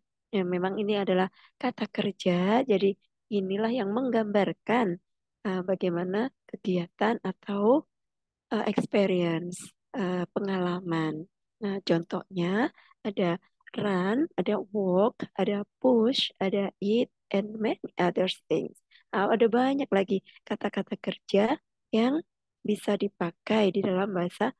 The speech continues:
bahasa Inggris. Oke, coba kalau yang dilakukan sehari-hari, nah, ya,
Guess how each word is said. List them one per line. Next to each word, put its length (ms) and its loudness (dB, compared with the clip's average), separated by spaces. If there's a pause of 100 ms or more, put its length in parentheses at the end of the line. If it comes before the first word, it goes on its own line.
(260)
bahasa 320 -2
Inggris. 720 -4 (480)
Oke, 560 -6 (400)
coba 320 0 (160)
kalau 400 2
yang 240 2
dilakukan 480 2
sehari-hari, 1300 0 (400)
nah, 560 -2
ya, 320 0